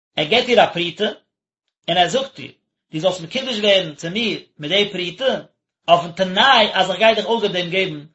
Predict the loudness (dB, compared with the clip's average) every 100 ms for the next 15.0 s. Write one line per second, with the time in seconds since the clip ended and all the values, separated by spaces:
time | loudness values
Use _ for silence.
0 | _ -14 0 0 2 -4 -8 -12 -20 _
1 | _ _ _ _ _ -4 4 4 4 -2
2 | -10 -12 -12 -14 -16 -14 -8 -6 -6 -8
3 | -6 -2 0 0 -4 -4 -8 _ _ _
4 | -8 -4 -2 -4 -6 -12 -20 _ _ -12
5 | -2 2 2 4 4 2 -2 _ -4 0
6 | 0 -2 -6 -4 -2 -4 -8 -8 -6 -6
7 | -10 -12 -12 -18 _ _ _ _ _ _
8 | _ _ -8 -4 -2 2 2 2 -4 _
9 | -8 -6 -2 0 0 -2 -4 -4 -4 -6
10 | -4 -4 -4 -4 -4 0 4 4 2 -6
11 | -10 _ -20 -16 -2 2 2 0 -4 -4
12 | -2 -2 -2 -2 -4 -6 -8 -4 0 0
13 | -2 -12 -12 -8 -4 -2 -2 -2 -6 -6
14 | -6 -8 _ _ -2 -2 -2 -4 -8